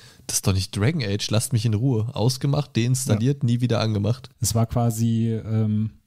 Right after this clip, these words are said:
Speaker 2: ja, World of Warcraft-Fans werden mich dafür jetzt scheinigen, aber es, sagen wir, es war ein, wie ein Singleplayer-M M O, so kam es mir ein bisschen vor. Voll geschissen mit Icons und, äh, geh hierhin, geh dahin.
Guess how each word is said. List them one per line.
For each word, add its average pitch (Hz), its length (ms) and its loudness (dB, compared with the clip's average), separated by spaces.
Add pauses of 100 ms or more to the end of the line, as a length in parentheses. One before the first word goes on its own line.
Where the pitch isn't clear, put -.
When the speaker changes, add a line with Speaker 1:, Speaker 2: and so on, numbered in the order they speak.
(160)
Speaker 2:
ja, 104 180 2
World 110 160 0
of 101 140 -4
Warcraft-Fans 110 880 -2
werden 110 160 2
mich 101 100 -4
dafür 104 220 -2
jetzt 98 120 0
scheinigen, 101 400 -2
aber 95 140 -6
es, 101 100 -2
sagen 123 460 0
wir, 131 180 0
es 120 140 -2
war 131 140 2
ein, 127 240 -2
wie 127 180 -4
ein 117 100 2
Singleplayer-M 110 760 0
M 98 120 -2
O, 98 220 0
so 110 120 0
kam 123 180 0
es - 100 -2
mir 117 140 0
ein 110 60 0
bisschen 110 220 0
vor. 92 320 -4
Voll 160 320 -2
geschissen 143 640 0
mit 120 220 -2 (100)
Icons 127 640 0
und, 113 560 -2
äh, 110 400 0
geh 113 180 -2
hierhin, 123 460 0
geh 113 160 2
dahin. 117 540 0